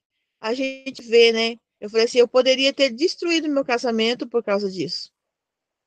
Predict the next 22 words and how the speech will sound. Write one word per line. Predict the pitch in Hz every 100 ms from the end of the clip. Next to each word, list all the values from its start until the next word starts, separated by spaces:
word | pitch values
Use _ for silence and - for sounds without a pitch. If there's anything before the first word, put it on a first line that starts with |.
| _ _ _ _
Falei | 196 214
assim, | 220
"Mas | 220 214
Deus | 233 247
já | 240
tinha | 262
um | 254
propósito | 262 233 226 240 240
na |
nossa | 226 226 226
vida | 214 214 254 277 247 214
desde | 233 262 349 339 359 339 359
quando | - 285 381 359
a | 339
gente | 311 302
nasceu. | 320 330 - 254 247 196 175
Não, | 170 202 220
eles | 220
têm | 226 262
que | 311
se | 302
encontrar, | 262 233 220 214 226 302